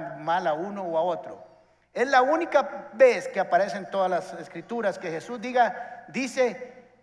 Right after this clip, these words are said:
hay la posibilidad de que usted le sea leal a Mamón o a mí.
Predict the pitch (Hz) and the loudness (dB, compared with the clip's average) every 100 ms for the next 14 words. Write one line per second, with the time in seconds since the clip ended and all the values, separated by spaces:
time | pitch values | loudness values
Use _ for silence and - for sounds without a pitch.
0 | _ _ _ _ _ - 190 269 285 269 | _ _ _ _ _ 4 6 6 4 2
1 | 262 240 233 220 233 165 - - - - | 0 -4 -2 4 6 6 4 -8 -12 -16
2 | - - _ _ _ _ _ _ - 180 | -20 -20 _ _ _ _ _ _ -6 -6
3 | 185 180 220 208 - 196 175 156 - - | -6 -2 -2 -2 2 4 4 2 -6 -12
4 | 147 180 180 147 - - 131 127 131 240 | -4 4 6 4 0 -4 -4 -2 0 0
5 | 330 330 - - - _ _ _ _ - | 0 -6 -12 -20 -20 _ _ _ _ -6
6 | 135 123 | -4 -4